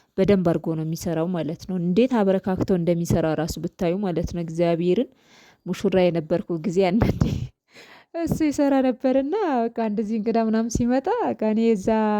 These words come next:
ቡና ምናምን ሳፈላላ እሱ ደግሞ ኩሽና ገብቶ ይሰራ ነበረ ማለት ነው። ያው በስቶቭ እኔ በከሰል እዛ ቡና እያፈላሁ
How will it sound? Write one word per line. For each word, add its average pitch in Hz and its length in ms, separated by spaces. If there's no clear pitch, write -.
ቡና 233 260
ምናምን 233 300
ሳፈላላ 240 600
እሱ - 240
ደግሞ 214 280
ኩሽና 202 380
ገብቶ 180 280
ይሰራ 208 380
ነበረ 190 320
ማለት 233 340
ነው። 196 120
ያው 190 200
በስቶቭ 190 380
እኔ 208 200
በከሰል 208 400
እዛ 208 200
ቡና 202 240
እያፈላሁ 214 500